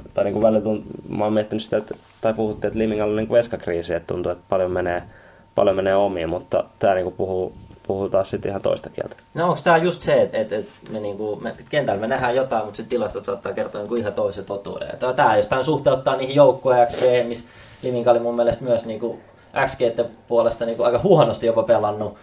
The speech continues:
Speaker 2: mut sit kumminkin todellisuus näytti jotain ihan muuta, niin ehkä niinku maalivahtipeli vois olla yksi selitys siihen, siihen, että ollaan
Speaker 1: Mm.
Speaker 2: torjunut keskivertoa paremmin.
Speaker 1: Näin se on pakko, pakko ainakin tää, tän datan perusteella siis, ää, lukea.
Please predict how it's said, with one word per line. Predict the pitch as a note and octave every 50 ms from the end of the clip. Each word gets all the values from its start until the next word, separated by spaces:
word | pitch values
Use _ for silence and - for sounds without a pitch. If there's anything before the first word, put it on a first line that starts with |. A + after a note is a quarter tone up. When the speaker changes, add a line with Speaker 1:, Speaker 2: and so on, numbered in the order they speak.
| - - - - -
Speaker 2:
mut | A2+ -
sit | A#2+ A2 -
kumminkin | B2 A#2+ A#2+ A#2 A#2
todellisuus | B2 B2 A2+ A2+ A2 G2+ - G2+ F#2+
näytti | G2+ G2 F#2+ - A#2
jotain | G#2 - A2+ A2+ A2+
ihan | A2 A2 A2
muuta, | A#2 A#2 A2+ G#2 G2 F#2 G2
niin | F#2+ F#2+ F#2+
ehkä | G#2 - - G2+ G2
niinku | G#2+ G#2 G2 A#2 A#2+ - - - -
maalivahtipeli | - - - - - - - C3 D3 D3+ C#3 A#2+ A2+
vois | A#2 A2+ - B2
olla | A#2 A2
yksi | A#2+ A#2+ A#2 -
selitys | - - - - - - - -
siihen, | - - F#2+ - - - _ - - _ _ - - _ _ _ _
siihen, | - - A2 G#2 G2 G2 F#2+
että | F#2 -
ollaan | G#2+ A#2 A2 G#2 G2
Speaker 1:
Mm. | G2 - -
Speaker 2:
torjunut | C#3+ C3 A#2+ A#2+ A#2 A#2 A#2+ - - -
keskivertoa | A#2 A2 - - A#2+ A#2 A#2 - - D3 D3+
paremmin. | E3 D3+ - - - - - - - - - - - - - - - - - - - _ -
Speaker 1:
Näin | - C3 C3+ G#2+ F2
se | F#2 G2
on | G2
pakko, | - A2+ G2+ - - - F#2+ - - - -
pakko | G#2 G#2 - - G#2
ainakin | G#2 G#2+ - - -
tää, | - - G#2 - - - - - - - - -
tän | - A#2+ A#2+ G2+ - - - - - -
datan | F#2+ F2+ - F2 E2+ E2+
perusteella | E2+ F2 F2 F2+ E2 - - E2+ E2+ F2 F2
siis, | F#2 F2 E2+ - - _ _ _ _ _ - - - - - - _ _ _ - -
ää, | F2 F2 E2+ F2 F2 F2 F2+ - - - - - -
lukea. | G#2+ G2+ - G3+ - F#2 - -